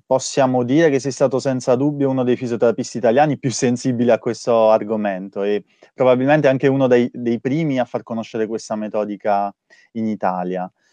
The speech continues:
Ci puoi raccontare qualcosa in più su questa modalità di trattamento e magari anche fare un cenno su quella che è la situazione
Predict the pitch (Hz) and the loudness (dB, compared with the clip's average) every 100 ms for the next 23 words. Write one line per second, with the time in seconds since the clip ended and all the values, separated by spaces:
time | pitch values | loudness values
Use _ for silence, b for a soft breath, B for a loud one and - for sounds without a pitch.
0 | _ - - - 170 165 156 151 - 165 | _ -16 -12 0 4 6 6 4 2 0
1 | 196 180 139 - 139 143 131 175 156 147 | 4 4 4 4 2 2 2 0 0 0
2 | - - 131 127 127 123 127 117 120 113 | 0 0 2 4 4 2 0 0 0 0
3 | - 123 147 185 185 - 208 208 _ _ | 0 0 0 -2 -4 -2 -2 -4 _ _
4 | - 123 120 117 117 - b b 127 127 | -4 0 2 2 0 -4 b b 2 4
5 | 143 131 143 147 139 131 127 131 - 139 | 4 4 2 0 2 2 4 0 -2 0
6 | 135 127 127 - 131 123 123 120 131 123 | 0 -4 -4 0 2 4 4 2 2 -4
7 | - - 123 123 120 | -2 -4 0 0 0